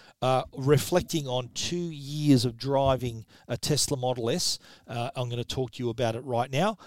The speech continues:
But if you wanna see me and <laughs> see me sitting in my car, showing you all the features and, and all the improvements and all the issues that I've had with the car, not that there were many, but I do speak honestly about my experience.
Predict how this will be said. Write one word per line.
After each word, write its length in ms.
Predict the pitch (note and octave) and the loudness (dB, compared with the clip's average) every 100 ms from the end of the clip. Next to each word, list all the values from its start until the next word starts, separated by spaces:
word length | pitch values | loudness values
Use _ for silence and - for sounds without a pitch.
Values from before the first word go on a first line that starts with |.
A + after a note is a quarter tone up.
| - | -12
But 80 | - | -8
if 140 | A#2+ | -6
you 60 | C#3 | -4
wanna 140 | B2 | -2
see 360 | A2+ - G#3 A3+ | 0 2 2 0
me 260 | A3+ D#4 - - _ | -4 -8 -10 -18 _
and 240 | C3+ C#3+ | -2 0
<laughs> 140 | B2+ - | 2 4
see 140 | E3+ | 4
me 240 | F3 F#3 D#3+ | 4 0 0
sitting 320 | - E3 E3 | 0 0 0
in 80 | D3+ | 0
my 160 | C#3+ | 0
car, 340 | - D#3 G3 A#3+ - - - | 2 2 2 0 -6 -20 -6
showing 500 | - D#3 D3+ D3+ D3 | -2 2 2 0 -2
you 160 | C#3+ | 0
all 160 | D3 D3 | 0 0
the 120 | C#3 | -2
features 540 | - D#3+ D#3 E3+ D#3 | -2 -2 0 -2 -2
and, 160 | C#3 B2 | -4 -6
and 160 | C3 C#3 | -4 -2
all 120 | C#3+ | -2
the 120 | C#3+ | -2
improvements 680 | C#3 - D#3+ D3 D#3 D#3 - | -4 0 2 0 -4 -4 -4
and 220 | B2 - - - | -4 -8 -8 0
all 200 | D3+ C#3 | 2 2
the 180 | C3+ E3 | 0 -2
issues 440 | D3+ - E3 D3 | -6 -2 -2 2
that 100 | D3 | 2
I've 100 | B2+ | 2
had 160 | C#3 D3 | 2 0
with 120 | D3 | -2
the 60 | |
car, 200 | - E3 | 0 2
not 140 | A3+ G3+ | 2 -2
that 120 | B2+ | 0
there 140 | B2 | 0
were 80 | A2+ | -2
many, 320 | A#2 C#3+ C4 - - - - | -2 -4 -6 -14 -20 -8 -2
but 160 | C3+ | 0
I 140 | C3 C3+ | 0 -4
do 320 | D3+ D#3+ D3 | 0 0 0
speak 320 | B2+ - C#3+ | -2 -4 -4
honestly 440 | C3+ C#3+ C#3+ D3 C#3 | -2 -4 -2 -2 -2
about 340 | B2 B2+ B2 | 2 2 0
my 220 | C3+ C3 | -2 -2
experience. 680 | B2 - - D#3+ B3+ - - | 0 -2 0 -2 -2 -4 -6